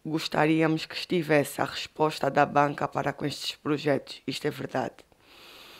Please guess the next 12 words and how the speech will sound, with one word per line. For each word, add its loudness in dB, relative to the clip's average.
Mas 4
não 4
tá 8
por, 4
eh, 6
dois, 4
eh, 2
aspectos, 0
eh, 0
que -4
nós 2
justificamos, -2